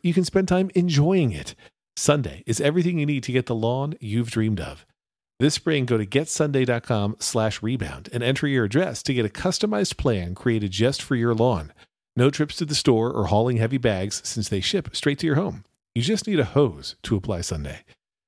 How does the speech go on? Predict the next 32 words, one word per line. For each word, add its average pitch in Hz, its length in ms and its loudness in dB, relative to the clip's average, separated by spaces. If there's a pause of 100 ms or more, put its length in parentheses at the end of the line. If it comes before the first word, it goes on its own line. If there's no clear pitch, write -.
(120)
You 113 60 -6
can 110 120 -4
fertilize 165 460 -2
your 120 100 0
whole 202 180 0
lawn 87 260 -4 (100)
in 113 120 -2
less 147 200 -2
time 170 180 0
than 131 100 2
it 120 80 -4
takes 131 220 -2
to 127 80 0
watch 127 200 -2
an 123 60 4
episode 123 280 2
of 110 120 2
your 95 100 2
favorite 156 360 2
T 160 140 0
V 170 140 0
show. - 300 -2 (500)
And 120 100 -2
they 120 100 0
only 214 300 0
use 180 120 0
ingredients 151 420 0
you 135 80 -4
can 131 80 2
feel 165 200 -2
good 160 140 0
about. 92 280 -6